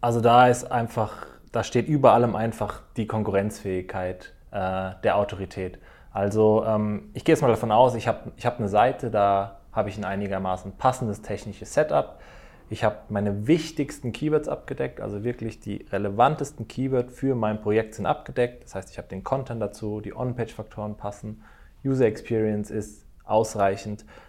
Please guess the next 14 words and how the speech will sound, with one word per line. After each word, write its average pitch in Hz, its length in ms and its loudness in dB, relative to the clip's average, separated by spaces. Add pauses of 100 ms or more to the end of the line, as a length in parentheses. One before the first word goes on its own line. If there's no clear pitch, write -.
(140)
ähm, 101 400 0 (460)
aber 170 580 4
noch 110 160 -6
kein 123 220 0
konkurrenzfähiges 113 800 -2
Link-Profil. 117 640 -4 (840)
Dann 123 360 2
muss 117 180 0
ich 107 120 0
auf 98 120 -2
jeden 117 240 0
Fall 104 260 2
Linkaufbau 104 640 0
fokussieren. 98 680 -6